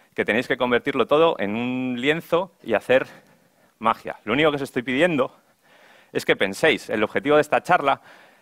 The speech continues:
es que no vayáis a cañón,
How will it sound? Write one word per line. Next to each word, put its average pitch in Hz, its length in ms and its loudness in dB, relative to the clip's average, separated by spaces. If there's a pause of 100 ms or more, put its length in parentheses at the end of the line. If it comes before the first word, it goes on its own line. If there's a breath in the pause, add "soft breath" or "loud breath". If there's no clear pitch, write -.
(180 soft breath)
es - 460 0 (220)
que 98 420 2
no 131 320 4
vayáis 131 640 2 (140)
a 107 180 0
cañón, 147 480 0